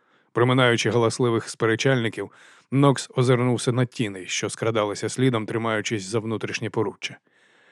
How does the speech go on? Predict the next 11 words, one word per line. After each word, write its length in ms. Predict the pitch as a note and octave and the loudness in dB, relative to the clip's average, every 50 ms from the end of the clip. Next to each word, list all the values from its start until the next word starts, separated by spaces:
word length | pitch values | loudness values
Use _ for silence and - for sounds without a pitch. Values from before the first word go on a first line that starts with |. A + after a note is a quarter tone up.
| _ _ - _ _ _ - | _ _ -20 _ _ _ 0
Майданчика 540 | A#2+ B2+ C#3 C#3 D3+ D3 C3+ - C3 - C3+ | 2 4 4 6 6 4 4 2 2 2 2
вже 180 | A#2 A2 C3 | 2 4 2
не 100 | C3 C3 | 2 2
було 260 | B2+ B2+ C3 C3 C3+ C3+ | 4 4 6 6 6 6
видно, 360 | D3 D3+ C3 G2+ G#2 F#2+ F2+ - _ - | 6 4 4 2 -4 -12 -14 -16 _ -12
вони 240 | B2 G#2+ A#2+ C3 B2+ | -6 -2 0 0 2
лише 280 | B2 B2 A2 - C3+ | 2 2 4 4 2
чули, 320 | A#2+ - - D#3+ C#3 A#2+ G#2 | 2 4 2 4 4 4 2
як 120 | G2+ G#2 | -2 -4
заступник 520 | F#2 A2 G#2+ - - B2+ - - A#2 A2 - | -4 -6 -6 -2 -2 -4 -2 -2 -6 -6 -2
Хенк 340 | - C3+ B2+ B2 A#2+ - | -2 0 0 0 -2 -4